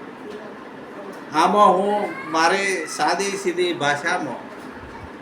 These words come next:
મારી સમજણના શબ્દો રજૂ કરું છું. જે જીવનમાં ઉતારવા જેવા છે.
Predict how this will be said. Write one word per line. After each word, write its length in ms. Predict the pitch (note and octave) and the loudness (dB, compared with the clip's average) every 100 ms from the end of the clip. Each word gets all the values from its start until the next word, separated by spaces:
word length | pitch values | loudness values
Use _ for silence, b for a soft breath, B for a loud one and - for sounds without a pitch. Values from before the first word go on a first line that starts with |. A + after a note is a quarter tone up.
| - - - - | -14 -12 -8 -2
મારી 240 | E3 E3+ | 2 2
સમજણના 580 | D#3 D3+ D3 E3+ E3+ E3 | 0 -4 -2 -4 0 -2
શબ્દો 340 | - C3+ D3+ | -2 -4 -4
રજૂ 300 | C3+ C3+ F#3 | -2 -4 -4
કરું 280 | F3+ C#3+ C3+ | -4 -4 -4
છું. 220 | C3+ B2 - - - - - - - - - - | -6 -8 -10 -14 -16 -14 -14 -14 -14 -14 -14 -8
જે 140 | D3+ F#3+ F#3+ | 4 6 6
જીવનમાં 600 | D#3+ E3+ G3 G3 F#3+ F#3 | 4 4 4 4 4 4
ઉતારવા 480 | E3+ D3 F3 F3+ F3+ | 2 2 2 4 4
જેવા 300 | E3 E3 D3+ | 4 2 2
છે. 240 | C#3+ C3+ | 2 0